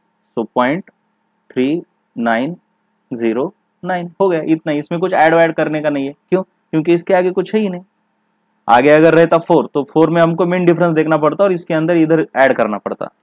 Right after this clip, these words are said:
तो इधर नहीं करना है। चलो, चलो, चलो, तो इस तरीके से हम क्या कर रहे हैं अभी, log निकाल रहे हैं, log, किसी number का log कैसे निकालना है, ऐसे देखा हमने। और एक देखते हैं, चलो, और एक, और एक देखते हैं जरा,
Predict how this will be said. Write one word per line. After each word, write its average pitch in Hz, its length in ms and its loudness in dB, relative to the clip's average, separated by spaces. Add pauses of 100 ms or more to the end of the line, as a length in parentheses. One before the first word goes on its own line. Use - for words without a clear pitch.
(180)
तो 113 60 -2
इधर 113 200 2
नहीं 151 160 2
करना 98 240 -4
है। - 60 -14 (1120)
चलो, 120 220 -2 (140)
चलो, - 260 -2 (100)
चलो, - 220 -2 (360)
तो 139 80 2
इस 147 140 0
तरीके 165 280 4
से 165 100 0
हम 160 100 2
क्या 160 140 4
कर 151 160 0
रहे 156 100 2
हैं 156 80 0
अभी, 214 100 0
log 131 360 4
निकाल 110 300 2
रहे 101 120 -4
हैं, 101 80 -4
log, 110 280 2 (540)
किसी 135 180 -4
number 131 320 2
का 160 100 2
log 139 220 4
कैसे 151 340 -2
निकालना 101 380 -2
है, 95 60 -12 (340)
ऐसे 123 220 -2
देखा 117 240 -2
हमने। 98 180 -8 (340)
और 139 180 4
एक 143 100 2
देखते 139 220 -2
हैं, 135 80 -6
चलो, 151 180 -6
और 120 200 0
एक, 127 100 -8 (1400)
और 123 160 4
एक 123 140 4
देखते 123 240 0
हैं 120 60 2
जरा, 123 180 0